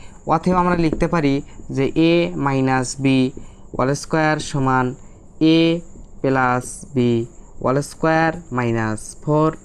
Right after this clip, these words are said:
এ বি। আশা করি সুন্দরভাবে বুঝতে পারছো। তাহলে মোট আমরা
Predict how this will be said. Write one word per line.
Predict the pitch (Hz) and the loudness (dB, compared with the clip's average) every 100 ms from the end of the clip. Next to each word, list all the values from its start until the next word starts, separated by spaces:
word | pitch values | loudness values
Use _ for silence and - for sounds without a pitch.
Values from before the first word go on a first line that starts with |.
| 113 | -2
এ | 107 101 110 | -2 -2 0
বি। | 120 98 - - - | 0 0 -8 -10 -6
আশা | 139 151 151 | -2 0 2
করি | 151 147 160 - | 2 2 -2 -6
সুন্দরভাবে | 135 120 120 120 117 113 110 | -2 0 0 0 0 0 0
বুঝতে | 107 107 | -2 -6
পারছো। | 101 92 - 98 - - - - | -6 -6 -10 -14 -16 -20 -14 -2
তাহলে | 156 151 160 - 143 | 0 2 0 -2 0
মোট | 151 151 151 | 2 2 2
আমরা | 151 185 | 4 4